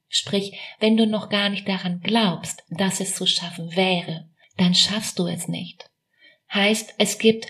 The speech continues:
einen Rahmen, einen Denkrahmen, Mindset. Und jeder kann nur diesen Rahmen, was er sie für möglich hält,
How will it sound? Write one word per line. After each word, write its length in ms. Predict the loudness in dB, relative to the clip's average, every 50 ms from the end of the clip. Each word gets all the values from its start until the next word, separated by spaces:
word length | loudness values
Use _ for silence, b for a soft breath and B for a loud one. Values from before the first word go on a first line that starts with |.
| -12 _ -2
einen 400 | 0 2 2 2 2 0 0 -2
Rahmen, 680 | -4 -2 -2 0 2 2 2 2 0 -2 -4 -4 -4
einen 400 | -4 -4 -4 -6 -8 -10 -10 -10 -8
Denkrahmen, 1160 | -4 2 4 4 6 4 4 0 -2 -6 -4 -2 0 0 0 0 -2 -4 -4 -6 -6 -8 -12 _
Mindset. 800 | 0 2 4 4 2 2 -2 -6 -6 -4 -4 -4 -6 -8 -12 -16 _ _ B B B B B B B
Und 300 | B 2 2 2 0 -2 -6 -10 _ _
jeder 500 | -4 -4 0 2 2 2 4 4 2 0
kann 240 | 0 2 2 2 4
nur 320 | 4 2 0 -4 -12 -12 -4 -2
diesen 300 | 0 0 0 0 0 0
Rahmen, 500 | 2 0 0 0 0 -2 -4 -8 -10 B B B B B
was 220 | -2 0 0 2
er 280 | 2 2 2 4 2 -2
sie 240 | -2 -4 -4 -4
für 140 | -2 2 2
möglich 480 | 2 4 2 0 -2 -2 -2 -2 -2 -4
hält, 320 | -4 -4 -4 -4 -8 -12